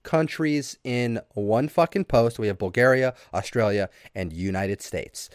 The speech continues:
So, that's a three-way that just doesn't need to happen. Also, you a hundred percent got scammed. You're never seeing those lightsabers ever again. I would say,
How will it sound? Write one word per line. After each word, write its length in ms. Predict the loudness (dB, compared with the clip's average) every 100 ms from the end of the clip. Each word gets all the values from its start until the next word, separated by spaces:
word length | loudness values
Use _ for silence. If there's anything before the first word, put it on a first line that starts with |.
| -20 _
So, 600 | -12 -10 0 0 0 -8 _ _ _ _ _
that's 200 | -6 -2
a 40 | 0
three-way 360 | 4 6 6
that 160 | 4 2
just 180 | -2 0
doesn't 240 | 0 0
need 140 | 0 0
to 60 |
happen. 420 | 2 0 0 -4 0
Also, 440 | 2 4 4 2 2
you 200 | 0 -2
a 40 |
hundred 200 | 0 -2
percent 320 | -2 -4 0
got 160 | 0 -2
scammed. 440 | -6 -2 -2 0
You're 100 | -2
never 220 | -2 -4
seeing 260 | -4 -6 -6
those 160 | -6 -4
lightsabers 520 | -4 -4 -6 -6 -6
ever 220 | -4 -4
again. 440 | -4 -2 0 -2 -6 -20 -20 0
I 140 | 2
would 180 | 2 -4
say, 420 | 0 2 2 -2